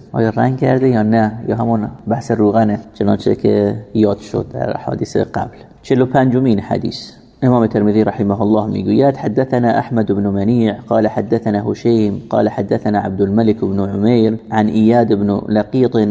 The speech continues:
قال اخبرني ابو رمثة قال اتيت رسول الله صلى الله عليه وسلم مع ابن لي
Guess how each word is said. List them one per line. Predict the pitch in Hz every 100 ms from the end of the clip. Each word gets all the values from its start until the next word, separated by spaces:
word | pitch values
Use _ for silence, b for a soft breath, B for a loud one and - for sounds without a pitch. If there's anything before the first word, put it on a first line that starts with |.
| 104 -
قال | 117 113
اخبرني | 104 - - 120 110 104 98
ابو | 98 101
رمثة | 107 120 110 110 107 -
قال | - 165
اتيت | 139 120 147 135
رسول | 120 110 - 127
الله | 110 117 113
صلى | 101 113 101
الله | 107 113
عليه | 101
وسلم | - 131 110 104
مع | 101 101
ابن | 113 104
لي | 101 98 98